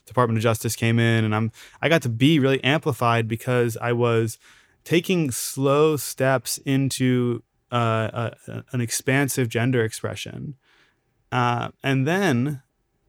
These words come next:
and I was a, an, I, a speaker. I was a public-facing intellectual, so I was able to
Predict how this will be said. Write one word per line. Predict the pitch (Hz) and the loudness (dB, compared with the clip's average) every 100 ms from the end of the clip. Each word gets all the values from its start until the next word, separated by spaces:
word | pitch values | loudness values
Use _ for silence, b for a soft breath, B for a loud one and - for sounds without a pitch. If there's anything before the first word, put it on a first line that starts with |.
| - | -2
and | 147 | 2
I | 143 | 4
was | 139 123 131 | 4 0 -2
a, | 123 | -2
an, | 113 123 | -2 -2
I, | 123 123 123 | -2 -2 -4
a | 120 | -4
speaker. | - 156 135 107 - _ | -4 -2 -2 -4 -8 _
I | 120 | -4
was | 120 | -2
a | 117 117 _ - | -4 -6 _ -4
public-facing | 131 127 123 - _ - 123 117 120 | -4 -2 -6 -12 _ -2 -2 0 -2
intellectual, | 117 113 113 107 - 104 92 | -2 -2 -2 -4 -6 -8 -8
so | 110 123 | -6 0
I | 117 | 0
was | 113 | 2
able | 120 120 120 | 0 0 -2
to | - 113 | -2 -2